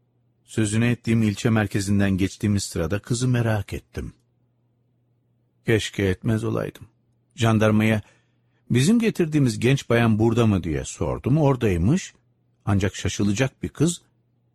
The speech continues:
onu ilçeye bıraktıktan sonra tanıdığı o sürgün gencin yanına yerleşmiş, bir daha da ortalıkta gözükmemiş.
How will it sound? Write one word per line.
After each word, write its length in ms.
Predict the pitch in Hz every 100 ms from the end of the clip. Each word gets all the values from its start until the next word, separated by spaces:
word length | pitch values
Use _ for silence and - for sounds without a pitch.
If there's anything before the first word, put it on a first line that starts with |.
| _
onu 220 | - 139
ilçeye 480 | 185 139 - 139 127
bıraktıktan 540 | 110 113 - - 151 147
sonra 300 | - 104 107
tanıdığı 380 | 123 113 110
o 180 | 117 110
sürgün 440 | 101 120 110 156 143
gencin 360 | 113 104 117
yanına 300 | 107 104 104
yerleşmiş, 720 | 82 64 64 - - 170 - _ _ _ _
bir 120 | 180 127
daha 240 | 73 62
da 80 | 113
ortalıkta 520 | 101 - 73 64 131
gözükmemiş. 720 | 120 139 - - - - -